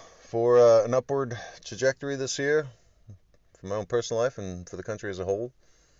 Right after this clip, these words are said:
Hopefully, uh, yeah, Trump era is winding down.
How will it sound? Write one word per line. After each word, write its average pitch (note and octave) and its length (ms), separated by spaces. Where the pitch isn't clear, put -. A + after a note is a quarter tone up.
Hopefully, F2+ 460
uh, E2+ 340
yeah, E2+ 140
Trump G#2+ 200
era G2+ 200
is F2+ 120
winding G2+ 340
down. A2+ 420